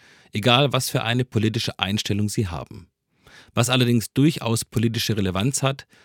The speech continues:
ist die Grundlage der Geschichte des Glaubens, und das ist die Bibel. Die Bibel zeigt uns als Glaubende, wie Gott die Geschichte mit den Menschen gestaltet hat. Ebenso wie Jesus sein Leben gestaltet hat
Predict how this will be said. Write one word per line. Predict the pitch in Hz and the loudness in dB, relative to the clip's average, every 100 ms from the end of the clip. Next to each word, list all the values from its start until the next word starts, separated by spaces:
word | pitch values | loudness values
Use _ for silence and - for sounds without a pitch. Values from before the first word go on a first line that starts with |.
| _ | _
ist | - - | -12 -4
die | 110 | -4
Grundlage | 98 131 175 - 95 95 98 | 2 2 4 2 0 0 -2
der | 98 | -2
Geschichte | 92 - 107 - 92 | -2 0 -2 -2 -6
des | 92 | -6
Glaubens, | - 98 127 101 76 - _ _ _ | -2 0 2 0 -4 -8 _ _ _
und | 85 82 | -10 -2
das | 98 - | -2 -2
ist | 95 | -2
die | 113 | -2
Bibel. | 98 87 - - - _ _ - - - | 0 -2 -6 -16 -20 _ _ -20 -14 -4
Die | 113 | 0
Bibel | 160 170 170 | 4 4 4
zeigt | - 131 - | 4 0 0
uns | - 143 - | 0 0 0
als | 110 98 | -2 -2
Glaubende, | - 95 98 117 131 135 | 0 0 2 2 2 2
wie | 98 92 | 0 -4
Gott | - 131 - - | -2 -2 -4 -6
die | 135 | -2
Geschichte | 131 - 110 - 110 | -2 0 -2 -2 -2
mit | 104 | 0
den | 110 101 | 2 2
Menschen | 90 92 - | 2 -2 -4
gestaltet | 104 - 82 69 71 - | -6 -6 -6 -10 -12 -16
hat. | 85 - _ _ _ _ _ _ - | -18 -20 _ _ _ _ _ _ 0
Ebenso | 120 139 139 139 | 2 4 4 2
wie | 131 | 2
Jesus | 113 156 190 110 - | 2 2 4 0 -2
sein | 85 | -2
Leben | 92 92 87 | 0 -2 -2
gestaltet | 82 - 87 87 - | -6 -4 -4 -4 -6
hat | 87 | -8